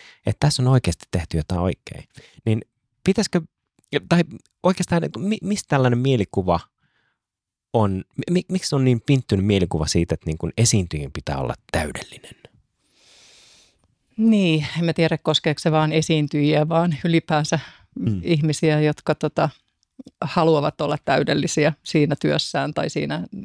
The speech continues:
Speaker 2: muiden edessä. Ää, se on varmaan, se on, on tosi paljon siis,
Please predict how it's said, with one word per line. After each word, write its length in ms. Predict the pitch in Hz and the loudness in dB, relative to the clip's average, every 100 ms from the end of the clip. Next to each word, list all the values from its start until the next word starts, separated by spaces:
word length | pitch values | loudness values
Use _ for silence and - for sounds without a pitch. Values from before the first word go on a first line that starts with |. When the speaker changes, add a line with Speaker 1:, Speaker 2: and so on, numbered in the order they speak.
| - - | -12 -4
Speaker 2:
muiden 400 | 175 170 143 147 | 2 2 4 2
edessä. 540 | 170 170 - - - - _ _ - _ _ _ _ _ _ _ _ 254 | 2 0 0 -4 -12 -14 _ _ -20 _ _ _ _ _ _ _ _ -4
Ää, 480 | 180 165 165 165 170 | 2 4 4 4 2
se 420 | - - - 262 | -4 -16 0 2
on 80 | 165 | 4
varmaan, 500 | 226 226 190 185 185 - | 2 2 2 2 -2 -8
se 140 | - | -8
on, 260 | 85 - 226 | -4 -2 0
on 180 | 214 214 | 0 0
tosi 200 | 233 214 | 2 2
paljon 380 | 180 156 151 | 2 2 2
siis, 360 | 147 147 156 - | 0 2 2 0